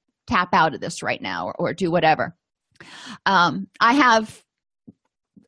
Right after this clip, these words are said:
an elephant, and I decided to name him Lenny. I don't know why.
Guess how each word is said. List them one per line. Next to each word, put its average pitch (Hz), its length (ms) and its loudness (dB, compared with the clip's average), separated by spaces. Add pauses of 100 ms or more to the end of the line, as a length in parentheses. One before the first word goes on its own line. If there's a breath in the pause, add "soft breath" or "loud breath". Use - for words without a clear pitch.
(340)
an 220 140 0
elephant, 190 460 0 (260)
and 196 200 2
I 202 100 2
decided 202 400 2
to 214 80 -4
name 185 180 -2
him 190 160 -2
Lenny. 160 360 -4 (280)
I 233 80 2
don't 240 180 0
know 165 100 -2
why. 139 300 -2